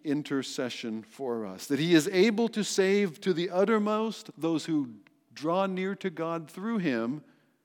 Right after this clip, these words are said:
because he always lives to make intercession for them. As Jesus makes intercession for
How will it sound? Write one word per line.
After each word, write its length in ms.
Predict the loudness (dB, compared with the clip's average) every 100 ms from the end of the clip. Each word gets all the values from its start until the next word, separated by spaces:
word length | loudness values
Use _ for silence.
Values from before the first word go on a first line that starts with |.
| _ _ _ _ _ -4
because 800 | -4 -2 -4 0 2 0 -2 -10 -18
he 200 | -6 -6
always 500 | -4 -2 0 0 -2
lives 560 | -4 -4 -4 -8 -12 -16 _ -8
to 160 | -4
make 380 | -2 -2 -4 -6
intercession 960 | -12 -10 -10 -12 -10 -10 -12 -12 -14 -18
for 320 | -20 -16 -16
them. 300 | -16 -20 -20 _ _ _ _ _ _ _ _ _
As 180 | -10 -10
Jesus 640 | -6 -2 -2 0 -4 -4 -8
makes 380 | -6 -6 -8
intercession 640 | -12 -10 -10 -8 -8 -8 -12
for 260 | -10 -14